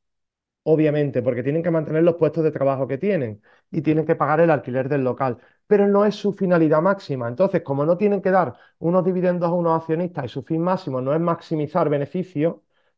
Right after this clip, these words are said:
aunque tengan que ser rentables, ellos se permiten tener unos márgenes más, más estrechos. Entonces hacen que los productos sean más baratos en la osa que en otro supermercado.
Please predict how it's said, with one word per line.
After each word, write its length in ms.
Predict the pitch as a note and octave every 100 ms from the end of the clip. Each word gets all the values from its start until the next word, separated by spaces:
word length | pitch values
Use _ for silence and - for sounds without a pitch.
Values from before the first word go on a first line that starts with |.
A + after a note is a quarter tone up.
| _ _ _ _
aunque 220 | - C#3
tengan 260 | C3+ D3+ E3+
que 80 | E3+
ser 180 | E3+ D#3
rentables, 540 | D#3 D3 E3+ E3+ E3+ - _ _
ellos 340 | E3 F#3 F#3+
se 100 | F3+
permiten 420 | F3 E3 F3 F#3+
tener 220 | F3+ D3
unos 220 | D#3+ E3+ D3
márgenes 420 | D#3 D#3+ E3+ E3
más, 200 | C#3+ - -
más 460 | C3+ C3 C3 -
estrechos. 640 | - - - F3+ F3+ A2 G2+ _ _ _
Entonces 420 | D3 C#3 D3+ E3+
hacen 260 | E3 D#3 B2
que 120 | C3
los 140 | B2
productos 680 | B2 B2+ C3+ F#3 - - D3+ - _ _ _ _
sean 260 | - E3+
más 180 | F3 D3
baratos 540 | A#2 F#3 F3 G2+ F#2 _ _ _ _ _ _ -
en 160 | D#3+
la 140 | D#3 D#3+
osa 340 | E3+ E3+ G3+
que 100 | G3+
en 60 | D3+
otro 140 | D3+
supermercado. 680 | D3 D#3 C3+ B2 - G2 G2+